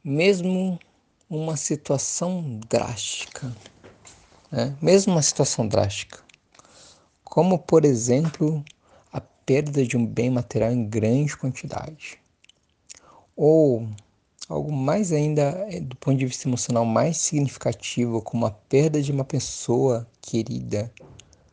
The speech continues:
o sofrimento dentro da perspectiva do yoga, ele é ilegítimo, o que não quer dizer que ele é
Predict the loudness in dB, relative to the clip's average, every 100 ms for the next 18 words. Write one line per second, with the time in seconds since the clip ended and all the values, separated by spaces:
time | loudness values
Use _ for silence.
0 | _ _ _ _ _ -4 -4 -4 -6 -6
1 | -4 0 2 0 0 0 0 -6 _ -16
2 | -2 0 2 0 -2 -4 -4 -8 -8 -8
3 | -8 -6 -4 -4 -4 -4 0 4 2 2
4 | -4 -6 -12 -20 _ _ _ _ _ -4
5 | -2 -2 0 0 0 -4 -8 _ _ -4
6 | 0 2 2 0 -2 -6 -8 -10 -8 -8
7 | -10 -14 _ -2 2 0 4 4 4 2
8 | 2 -2 0 2 2 -2